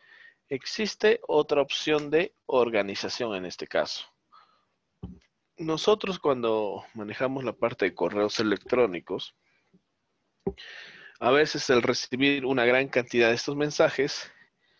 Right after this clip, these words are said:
influyen a que no podemos, en cierta manera, agregar alguna prioridad o organizarlos de alguna manera. Para realizar esto, esta parte de organización, existe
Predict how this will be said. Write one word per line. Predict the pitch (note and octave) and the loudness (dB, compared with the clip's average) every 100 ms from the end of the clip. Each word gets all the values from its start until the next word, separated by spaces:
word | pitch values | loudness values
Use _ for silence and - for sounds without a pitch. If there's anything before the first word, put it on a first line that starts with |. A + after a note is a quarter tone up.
| _ _ _ _ - | _ _ _ _ -8
influyen | C3 D3 E3+ D#3 D#3 E3 | -2 4 6 6 2 2
a | A#2+ A#2 | 0 0
que | - A2 | -2 -2
no | A2 B2 C3+ | 0 -2 2
podemos, | B2+ A#2+ B2+ C3+ - - - - | 2 2 0 -4 -8 -12 -16 -10
en | B2+ | -8
cierta | B2 B2 C#3 | -4 -2 -2
manera, | C3 A#2+ A#2+ A#2 - | -2 0 2 2 0
agregar | B2+ A2 G#2 A2+ | 2 2 4 2
alguna | G#2+ A2+ A2+ | 2 -2 -6
prioridad | - C#3 C#3+ E3 F#3 | -2 -2 0 0 0
o | |
organizarlos | C3+ A2+ G#2+ G#2 G#2+ A2+ G#2+ G#2 | 0 -2 -2 -4 -2 -2 -2 -4
de | F#2+ | -6
alguna | F#2+ F#2+ | -6 -6
manera. | F#2 F2+ E2+ - - _ _ - - - - - - - - - _ _ - | -6 -8 -8 -12 -18 _ _ -6 -6 -6 -12 -20 -20 -20 -20 -20 _ _ 0
Para | C#3 C#3 | 2 4
realizar | C#3+ D#3 E3+ F3 F3 B3+ B3 | 2 0 -2 -8 -4 0 2
esto, | G3+ - F3 A#3+ - _ - - | 0 -4 -8 -8 -20 _ -20 -16
esta | - | -14
parte | D3 C3+ - | -2 -2 0
de | C3+ | 0
organización, | A2+ G#2 G2 G2 B2 E3 - _ _ _ _ _ - - - - - | 0 -4 -6 -10 -8 -10 -12 _ _ _ _ _ -20 -20 -20 -18 -8
existe | C#3 - A3 A3 - G3 - | -8 -6 -6 -6 -4 -4 -4